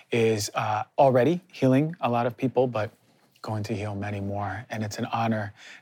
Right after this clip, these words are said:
to have you here talking about the very frequency and resonance of the things that I love talking about.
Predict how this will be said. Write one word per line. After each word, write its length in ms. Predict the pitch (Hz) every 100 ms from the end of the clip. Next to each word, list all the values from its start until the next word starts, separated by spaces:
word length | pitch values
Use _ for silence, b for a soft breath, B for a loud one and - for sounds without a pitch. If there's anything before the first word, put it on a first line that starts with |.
| -
to 80 |
have 240 | 113 117 110
you 80 | 113
here 220 | 117 110
talking 340 | 120 147 139
about 320 | 117 123 113
the 100 | -
very 440 | 104 127 127 127 123
frequency 520 | - 139 120 123 -
and 120 | 117
resonance 340 | 120 117 120 110
of 60 |
the 100 | 113
things 220 | 113 127
that 100 | 117
I 120 | 123 131
love 240 | 127 123
talking 340 | - 113 - 113
about. 360 | 101 107 104